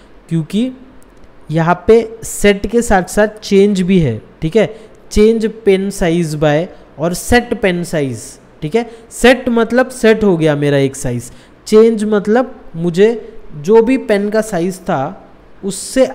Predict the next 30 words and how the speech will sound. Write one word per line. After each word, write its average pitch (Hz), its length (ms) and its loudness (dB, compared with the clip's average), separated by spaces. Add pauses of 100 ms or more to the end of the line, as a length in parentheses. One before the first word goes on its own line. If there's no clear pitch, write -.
आगे 175 260 2
change 196 420 0
करना 131 360 0
है, 110 120 -6
ठीक 170 200 -4
है। 233 80 4
तो 233 140 -2
फिलहाल 180 400 0
मैं 214 140 0
change 185 380 -2
का 202 120 0
program 170 460 2
नहीं 165 200 -2
बता 147 260 -2
रहा 135 100 0
हूँ 135 100 -2
मैं 127 120 -4
आपको, 190 300 -2 (360)
मैं 170 100 -2
सिर्फ 254 220 -4
set, 180 460 2
मतलब 165 340 -4
एक 185 280 2
बार 202 160 2
आपने 196 240 0
set 180 280 -4
कर 190 180 0
दिया 196 300 2 (420)
और 165 240 0
बस 160 380 0